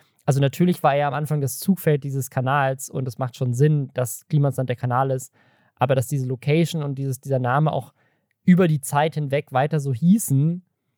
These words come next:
nachdem es, was sie ja selber sagen, weitaus mehr wurde als er, ist auch ein bisschen komisch, weißt du? Also so, ich, keine Ahnung, es, es wirkt so ein bisschen so, „Dieses Reich, in das dreitausend Leute kommen, ist meins.“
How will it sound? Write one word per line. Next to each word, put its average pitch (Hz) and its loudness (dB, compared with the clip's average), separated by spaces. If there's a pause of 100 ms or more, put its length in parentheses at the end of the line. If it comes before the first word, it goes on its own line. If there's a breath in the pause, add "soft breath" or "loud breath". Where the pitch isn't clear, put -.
nachdem 147 0
es, - -4 (180)
was 139 2
sie 156 -2
ja 131 2
selber 143 0
sagen, 127 -2
weitaus 135 -4
mehr 143 -2
wurde 135 -2
als 120 -8
er, 143 -2 (480 soft breath)
ist - -12
auch 135 -6
ein 143 -4
bisschen 151 2
komisch, 170 2
weißt 147 -4
du? 220 -4
Also 143 -4
so, 143 -2
ich, 147 -8 (200)
keine 151 0
Ahnung, 165 2
es, 135 -6
es - -18
wirkt 180 0
so 160 0
ein 143 2
bisschen 139 -2
so, 135 -2 (1080)
„Dieses 196 4
Reich, 170 2
in 139 -10
das 135 -8
dreitausend 175 -4
Leute 170 -4
kommen, 123 -4 (360)
ist 127 -4
meins.“ 120 -2